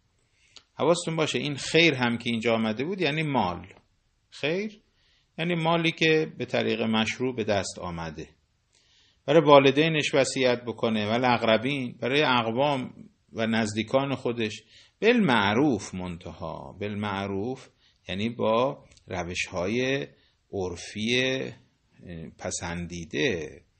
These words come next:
یعنی این جامعه چه روشی رو میپسنده؟ این نباید بیاد بگه که «آه، همه اموال من مال فلانی، خب پس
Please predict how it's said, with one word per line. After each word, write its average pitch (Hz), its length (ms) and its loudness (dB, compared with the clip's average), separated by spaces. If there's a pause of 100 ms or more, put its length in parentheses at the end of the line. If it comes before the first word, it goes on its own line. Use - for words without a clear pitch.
(540)
یعنی 104 140 -6
این 139 140 -4
جامعه 107 720 -4
چه 151 460 -4
روشی 101 420 -4
رو 98 140 -4
میپسنده؟ 80 1000 -10
این 107 180 -8
نباید 156 340 -4
بیاد 120 300 -2
بگه 117 220 -4
که 117 200 -8 (380)
«آه، 175 160 2
همه 170 420 4
اموال 151 380 4
من 156 240 0
مال 147 220 0
فلانی، 95 580 -4
خب - 140 -10
پس 110 200 -4